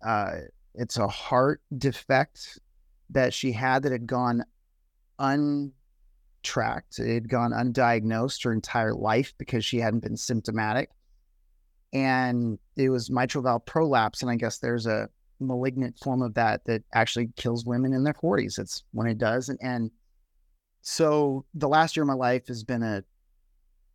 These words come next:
uphill battle, quite frankly, after so many years of helping people. Never before have I had to use my own advice so much to, to first just survive, but then to get back to the point where I'm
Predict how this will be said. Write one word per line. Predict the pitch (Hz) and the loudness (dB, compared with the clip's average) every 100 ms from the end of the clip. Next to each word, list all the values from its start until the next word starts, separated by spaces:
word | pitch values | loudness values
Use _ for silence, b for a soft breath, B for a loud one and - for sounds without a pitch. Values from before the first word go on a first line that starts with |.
| _ | _
uphill | 127 123 143 117 | 0 0 -4 0
battle, | 113 104 113 156 | 4 4 4 -2
quite | - 143 | 2 0
frankly, | - 143 143 175 143 | 2 0 2 2 0
after | - 117 | 2 -2
so | - | 0
many | 139 131 | 0 2
years | 127 127 | 2 0
of | 113 | -2
helping | - 120 117 143 135 | -2 -2 0 0 0
people. | - 156 170 165 - | -2 0 2 0 0
Never | 123 131 139 147 | -2 2 2 2
before | 139 127 - 131 | 0 -4 -2 0
have | 127 | 4
I | 123 | 4
had | 120 117 | 2 0
to | |
use | 113 117 135 131 110 | -4 -2 0 0 0
my | 117 107 - | 0 0 -2
own | 120 120 131 131 131 _ _ _ _ _ - | -4 0 -2 -2 -6 _ _ _ _ _ -4
advice | 110 98 135 - - - _ _ _ _ _ _ | 2 4 4 0 -8 -10 _ _ _ _ _ _
so | - - 139 | -6 0 2
much | 135 135 147 - - - | 4 2 0 -6 -8 -10
to, | 113 135 110 _ _ | -2 -2 -2 _ _
to | - 135 | -2 -2
first | - 285 294 - | 2 4 4 4
just | 170 156 - | 2 2 -2
survive, | - 147 117 120 120 120 147 185 135 | 0 0 0 2 2 4 2 0 -2
but | 147 | -4
then | 160 147 | 0 -2
to | - | -2
get | 135 165 | 2 2
back | 165 156 - | 6 4 2
to | |
the | 160 | -10
point | - 160 | -4 -4
where | 135 139 | 2 2
I'm | 123 | 2